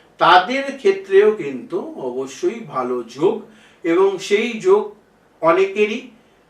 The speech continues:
অ্যারেঞ্জ ম্যারেজ হওয়ার সম্ভাবনা এই জানুয়ারি মাসে ফিক্স হওয়ার একটা ব্যাপার দেখতে পাচ্ছি।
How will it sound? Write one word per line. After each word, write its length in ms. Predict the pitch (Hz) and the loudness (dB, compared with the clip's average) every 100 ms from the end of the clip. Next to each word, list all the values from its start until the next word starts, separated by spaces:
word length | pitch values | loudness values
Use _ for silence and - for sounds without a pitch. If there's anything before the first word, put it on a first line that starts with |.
| _ _ _ _ | _ _ _ _
অ্যারেঞ্জ 360 | - 370 254 226 220 | 2 4 4 0 -2
ম্যারেজ 260 | 196 190 - 165 | 2 2 2 0
হওয়ার 240 | 160 160 - | 2 0 0
সম্ভাবনা 540 | 156 143 131 127 143 - - _ - | -6 -4 -4 -4 -4 -8 -12 _ -8
এই 80 | 247 262 180 | -6 -4 0
জানুয়ারি 360 | 165 151 143 143 | 0 0 -4 -6
মাসে 200 | 135 135 170 | -8 -8 -10
ফিক্স 260 | 165 156 - | -8 -8 -6
হওয়ার 220 | 156 147 139 | -4 -4 -6
একটা 180 | - 131 120 110 | -6 -6 -6 -10
ব্যাপার 220 | 120 143 - | -10 -8 -8
দেখতে 180 | 143 170 | -8 -8
পাচ্ছি। 360 | 160 165 - | -4 -6 -6